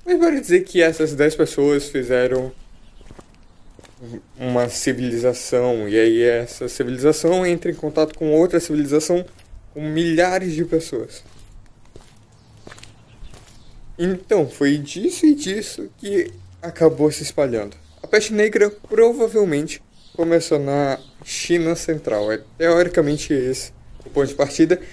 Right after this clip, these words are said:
E eu não tenho como confirmar por motivos óbvios. Eu sei qual é a resposta,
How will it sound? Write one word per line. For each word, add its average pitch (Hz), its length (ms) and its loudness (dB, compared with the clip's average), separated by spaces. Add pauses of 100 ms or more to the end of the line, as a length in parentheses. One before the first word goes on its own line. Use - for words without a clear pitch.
(300)
E 240 380 0
eu 226 160 0
não 254 180 -2
tenho 226 340 0
como 185 240 -4
confirmar 151 560 0 (140)
por 127 320 0
motivos 127 540 0
óbvios. 104 500 0
Eu 123 140 4
sei 160 300 2
qual 170 200 2
é - 20 2
a 180 40 -4
resposta, - 460 -10